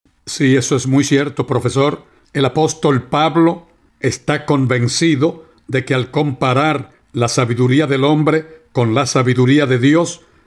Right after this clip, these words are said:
sencillamente hay una distancia infinita.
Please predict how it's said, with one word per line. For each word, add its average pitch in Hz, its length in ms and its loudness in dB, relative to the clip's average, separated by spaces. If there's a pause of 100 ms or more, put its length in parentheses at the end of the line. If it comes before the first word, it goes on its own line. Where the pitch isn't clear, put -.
sencillamente 143 1160 -2 (160)
hay 139 180 0
una 143 180 -2
distancia 151 1000 -2 (280)
infinita. 143 920 0